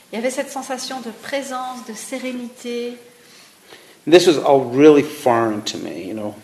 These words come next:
Speaker 1: Et ça, c'était vraiment très,
Speaker 2: Mm.
Speaker 1: très étranger pour moi, très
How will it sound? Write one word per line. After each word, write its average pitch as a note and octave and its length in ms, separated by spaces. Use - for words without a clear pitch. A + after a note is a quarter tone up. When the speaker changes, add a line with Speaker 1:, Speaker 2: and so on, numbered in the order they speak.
Speaker 1:
Et G3+ 60
ça, C4 120
c'était G#3+ 240
vraiment A3 380
très, A3+ 140
Speaker 2:
Mm. G3 560
Speaker 1:
très G#3+ 440
étranger A#3+ 520
pour A3 180
moi, F#3 160
très - 200